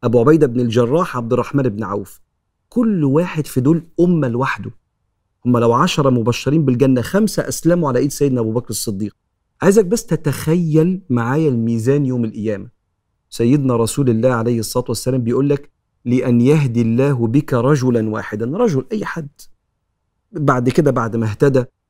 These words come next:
آه، كان هدى الناس ولا ما هداهمش، كان بيصلي كتير ولا لأ، مجرد إن حد يعرف ربنا عن طريقك، "لأن يهدي الله بك رجلا واحدا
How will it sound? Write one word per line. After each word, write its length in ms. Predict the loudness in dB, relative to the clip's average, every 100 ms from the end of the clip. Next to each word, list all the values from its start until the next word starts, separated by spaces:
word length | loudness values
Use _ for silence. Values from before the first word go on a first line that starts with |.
| _ _
آه، 680 | 2 4 4 4 4 4 0
كان 400 | 0 2 2 2
هدى 240 | 2 2 2
الناس 460 | 2 2 0 0
ولا 180 | 0 2
ما 200 | 0 0
هداهمش، 500 | 0 2 2 2 -6 -20 _
كان 140 | 0 2
بيصلي 400 | 2 0 0 -2
كتير 320 | 0 0 2
ولا 160 | 2
لأ، 360 | 2 -2 -8 -14 -16 _ _ 0
مجرد 480 | 2 4 4 2 2
إن 140 | 0
حد 300 | 0 -2 0
يعرف 460 | 0 2 0 -4 -4
ربنا 360 | -4 -2 -2
عن 140 | -2 -2
طريقك، 480 | -2 -2 -4 -2
"لأن 260 | -4 0 2
يهدي 420 | 2 2 2 2
الله 420 | 4 4 2 2
بك 260 | 2 0 2
رجلا 520 | 0 2 2 2 0
واحدا 460 | -2 -2 0 0